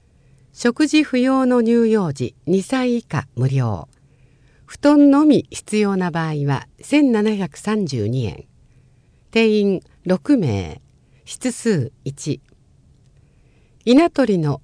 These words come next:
稲取荘、大人八千四百円、子ども五千八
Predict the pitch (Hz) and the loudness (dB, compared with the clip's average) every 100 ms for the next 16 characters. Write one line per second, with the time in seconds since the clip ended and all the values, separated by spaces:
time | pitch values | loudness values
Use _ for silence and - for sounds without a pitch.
0 | - 185 262 285 254 240 - 131 113 92 | 0 2 2 2 0 0 -2 -6 -4 -6
1 | 87 _ _ _ _ _ 202 254 247 233 | -10 _ _ _ _ _ -4 0 2 0
2 | 175 _ _ - 214 - 311 233 156 196 | -4 _ _ -6 -6 -2 0 0 0 -2
3 | - 190 - 135 87 - _ _ _ _ | -4 -10 -8 -8 -8 -12 _ _ _ _
4 | _ _ _ - 220 240 233 214 - _ | _ _ _ -6 0 2 2 0 -4 _
5 | _ 185 220 320 294 196 | _ -2 0 2 0 -2